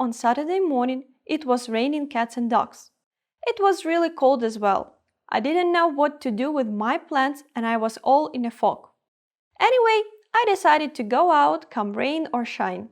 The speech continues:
So I agreed to meet my friends at the local cafe and called the taxi.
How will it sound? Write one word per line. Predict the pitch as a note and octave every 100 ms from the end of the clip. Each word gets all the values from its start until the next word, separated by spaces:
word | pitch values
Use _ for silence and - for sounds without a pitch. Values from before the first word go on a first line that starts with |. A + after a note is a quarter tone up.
| _ _ _ _ _
So | - C4 -
I | - A#4 G#4
agreed | D4+ D#4+ D#4+
to | A#3+
meet | A3 E4
my | G#4+ G#4
friends | G#4 D4+ D4 D#4 -
at | B3+
the | A3+ A3
local | A3+ C#4+ F4
cafe | F4 B3 A#3 - D4+ E4+ - _
and | G4+ F#4+
called | - A3 G#3+ G#3+
the | A#3
taxi. | B3 A3 - -